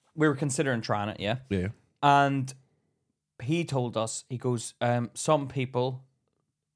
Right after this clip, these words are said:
Speaker 1: you, you're either pinned down and a devil is pinning you down and you're screaming for, like, hours, and it goes on hours." He goes, "But I had a good trip. Some people have a good trip."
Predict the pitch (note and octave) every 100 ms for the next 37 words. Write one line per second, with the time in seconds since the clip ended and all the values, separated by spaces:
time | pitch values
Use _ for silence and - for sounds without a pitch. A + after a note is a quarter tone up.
0 | _ C3+ B2+ B2+ C3 C3 C3 B2 B2 -
1 | D#3+ C#3 B2 A2 G#2+ A2+ A2 - _ B2+
2 | A#2 A2 G2+ G2+ - B2 A2+ G#2+ G2+ G#2+
3 | G2 G2 - G2+ G#2 G#2+ - - - B2
4 | G#2+ G#2 G#2 A2 G#2+ G2 - - A2+ A2
5 | G#2 G2+ G2+ - - _ _ _ _ _
6 | _ A2+ A2+ A#2+ A#2 A2 G#2+ G#2+ B2+ C#3
7 | - _ _ _ _ _ _ _ _ C3+
8 | B2+ B2 - - B2+ B2+ B2 A2+ A2 G#2
9 | - - - C3 B2 A2+ G2+ B2 B2 A2+